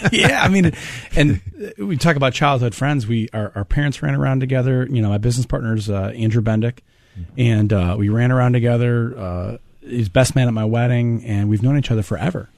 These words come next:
And, but the beauty thing is, is when you, I think it's very important.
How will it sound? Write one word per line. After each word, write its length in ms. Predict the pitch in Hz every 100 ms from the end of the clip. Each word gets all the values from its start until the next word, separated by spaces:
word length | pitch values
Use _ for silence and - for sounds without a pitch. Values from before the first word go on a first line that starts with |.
| _
And, 280 | 113 110 113
but 120 | 120 117
the 40 |
beauty 540 | 104 165 202 190 165
thing 520 | 156 - - - 143 127
is, 140 | 110
is 120 | 117
when 120 | 110 113
you, 200 | 110 127
I 60 | 123
think 160 | 170
it's 120 | 156 110
very 340 | 139 127 110 - _ _ -
important. 640 | 123 - 143 123 85 80